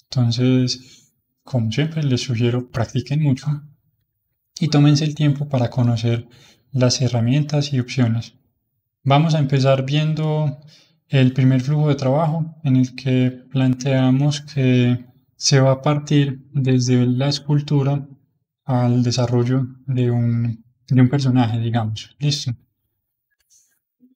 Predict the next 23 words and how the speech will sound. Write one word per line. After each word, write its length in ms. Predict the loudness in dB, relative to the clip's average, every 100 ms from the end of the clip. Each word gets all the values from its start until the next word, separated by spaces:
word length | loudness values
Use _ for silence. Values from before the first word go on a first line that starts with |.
| _ _ _ _
Entonces, 680 | -4 2 2 2 -2 -4 -2
eh, 320 | 2 4 4
lo 140 | 2 2
primero, 380 | 2 2 2 -2 -6 -8 _ 2
podemos 480 | 4 8 6 4
abrir 260 | 0 2 2
una 160 | 2 0
escena 640 | -2 -4 -6 -4 -6 -4
de 120 | -2
Blender, 580 | 0 0 0 0 -4 -8 _ _ _ _
cualquiera 580 | -2 -2 -2 -4 -2 -4 -2
por 140 | 0
defecto, 640 | 0 0 0 -2 -2 -4 -6 -18 _ _ _
o 180 | -4 0
podemos 600 | 2 4 6 4 2 -4 -2
abrir 440 | 0 2 2 2
en, 580 | 4 4 4 2 -2 -14 _ -2
eh, 180 | -2 0
con 160 | 2
la 100 | 2
plantilla 480 | 4 2 2 0 0
de 60 | -2
escultura. 580 | -2 -6 0 2 2